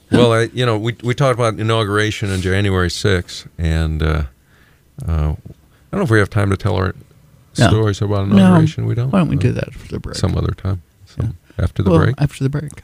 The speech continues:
Speaker 1: Okay, we're
Speaker 2: Because it was on Inauguration Day.
Speaker 1: Well, that's true. Uh, Alice and I were in, uh, have been to several inaugurations in Washington 'cause we used to
Speaker 2: Mm-hmm.
Speaker 1: be on congressional staff at the U S Congress in D C.
Speaker 2: Mm-hmm.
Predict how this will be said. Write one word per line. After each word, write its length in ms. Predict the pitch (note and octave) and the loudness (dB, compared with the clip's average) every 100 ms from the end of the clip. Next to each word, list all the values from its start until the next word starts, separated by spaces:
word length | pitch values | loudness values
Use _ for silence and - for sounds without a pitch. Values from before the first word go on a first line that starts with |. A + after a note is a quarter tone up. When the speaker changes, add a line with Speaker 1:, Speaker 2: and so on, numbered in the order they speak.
| - | -8
Speaker 1:
Okay, 280 | F#3+ - F#2+ | -8 -4 -2
we're 80 | - | 2
Speaker 2:
Because 280 | C#3 C#3 B2+ | 4 4 2
it 60 | |
was 160 | - B2+ | -2 0
on 240 | B2 B2 - - | 0 0 -4 -2
Inauguration 720 | B2+ B2 B2+ A#2 - - E3 | -2 -2 -6 -8 -8 -10 -10
Day. 180 | - - _ | -10 -16 _
Speaker 1:
Well, 140 | - E3+ | 2 4
that's 160 | D#3 | 4
true. 320 | - C#3+ G#2 - _ G2+ | 0 -2 -2 -6 _ -4
Uh, 40 | G2 | 0
Alice 340 | G#2 A2+ G#2+ | 0 0 0
and 100 | A2 | 0
I 80 | G#2+ | 2
were 180 | G#2 G#2 | 0 0
in, 200 | G2 F#2+ | 0 2
uh, 200 | F#2 E2+ D2+ D#2 | 0 0 -4 -4
have 140 | F#2 | 0
been 160 | G2+ G2+ | 2 0
to 100 | F2+ | 0
several 340 | - B2 F#2 | -2 0 0
inaugurations 600 | D#2+ D#2+ D#2 D#2 - D#2 | 0 -2 -2 -4 -2 -2
in 80 | D2+ | 0
Washington 320 | D2+ D#2 G#2 | -2 -2 -2
'cause 140 | G2+ E2+ | -2 -2
we 80 | D#2+ | -2
used 180 | D2 | 2
to 80 | D3 | 4
Speaker 2:
Mm-hmm. 180 | G3+ - | 4 2
Speaker 1:
be 120 | E2+ | 0
on 100 | D2 | 0
congressional 480 | - D#2+ D#2 - D2 | 0 0 0 -2 -4
staff 380 | - F#2 E2+ - | 0 0 0 -4
at 80 | D2 | -4
the 60 | |
U 120 | C#2 | -2
S 100 | D2 | -4
Congress 480 | - - F#2 D#2 - | -4 -4 -2 -4 -6
in 140 | C#2+ C#2+ | -6 -4
D 140 | D2+ | -4
C. 240 | - G#2 | -4 -4
Speaker 2:
Mm-hmm. 360 | C#3 C3 B2 | -4 -4 -4